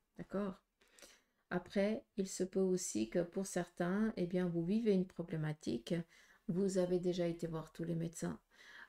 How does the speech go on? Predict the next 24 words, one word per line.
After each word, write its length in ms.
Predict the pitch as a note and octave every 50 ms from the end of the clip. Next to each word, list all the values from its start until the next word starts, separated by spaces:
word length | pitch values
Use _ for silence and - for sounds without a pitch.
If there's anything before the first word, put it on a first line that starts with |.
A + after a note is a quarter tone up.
| _ -
euh, 600 | F#3 F3+ F3 F3 E3+ E3+ E3+ E3+ E3+ E3 E3 E3 E3 - -
ils 140 | F3+ F#3+
ont 60 | F#3 F3+
fait 140 | - F#3
le 80 | F3 E3+
nécessaire. 760 | E3+ E3 - D#3+ D#3 - - - - - A3 A#3 G#3+ - - _ _ _ _ _ _ _ -
Là, 180 | F#3 F#3 F#3
par 280 | F#3 - F#3 F3 - -
contre, 340 | - F3+ F3 G3 A3 - -
il 80 | G3
est 60 | E3+ E3
peut-être 340 | E3+ E3+ E3+ F3+ F3 F3
nécessaire 720 | F3+ E3+ E3+ E3+ - - F3 - - E3 E3+ F#3+ G3 F#3+
d'aller 320 | F3 E3+ E3+ E3 E3+ E3+ E3
voir 480 | F3 E3+ E3 F3+ G3 G#3 G#3 G#3 - - _
quelqu'un 600 | - - G#3+ G#3 G#3 G3 G#3 - F3+ E3+ F3 F#3+
qui 140 | F#3 - G3
travaille 380 | F#3+ - - F3 F3 E3 D#3+ D#3
les 240 | D#3+ E3 E3 E3+ F3
énergies 640 | E3 D#3+ D#3+ D#3+ D#3+ D#3+ E3 F#3+ A3 A#3 A3+ -
pour 240 | - G#3+ G#3+ G#3+ -
pouvoir, 560 | - G3 F3+ F3 F3 E3+ E3+ F3 F#3 G3 F#3+
euh, 100 | F3 E3+
justement 800 | E3 E3+ F3+ F3+ F3+ - - - F3 E3 D#3+ D#3+ D#3+ F#3 F#3+